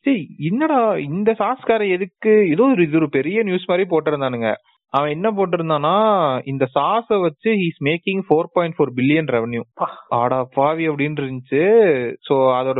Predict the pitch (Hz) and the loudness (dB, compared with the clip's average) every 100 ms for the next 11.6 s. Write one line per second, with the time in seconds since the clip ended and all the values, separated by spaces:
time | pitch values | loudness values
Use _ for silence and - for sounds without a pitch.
0 | 127 160 190 185 151 170 202 175 139 120 | -2 -2 -2 -4 -2 0 2 4 2 2
1 | 117 - 151 - 165 156 127 110 104 _ | -2 -6 -12 0 0 2 -2 -6 -10 _
2 | _ 135 147 147 151 160 - - 143 143 | _ 0 2 2 0 -2 -6 -4 -4 -2
3 | 147 143 135 156 - 117 127 127 117 143 | 0 2 2 0 -2 -4 -2 -2 -2 -4
4 | - _ _ _ _ _ _ _ _ - | -8 _ _ _ _ _ _ _ _ -20
5 | 127 120 135 135 135 143 208 226 226 196 | -6 0 2 0 -2 -2 2 0 2 0
6 | 165 156 208 139 147 196 185 165 151 190 | 0 -2 -2 0 -2 -2 -2 -4 -2 -2
7 | 196 170 143 151 143 139 127 120 120 113 | -2 -6 -2 0 0 -2 -2 -4 -2 -2
8 | 127 131 135 127 127 123 - 110 113 107 | -4 -6 -6 -2 -2 0 0 0 -2 -10
9 | - - 170 147 131 127 120 127 175 175 | -8 -2 -2 -2 -4 -4 -2 -2 -4 -6
10 | 175 160 160 160 156 156 156 - 156 151 | -2 2 4 4 2 -2 -4 -4 -4 -4
11 | 143 127 127 - 123 175 | -4 -6 -6 0 2 2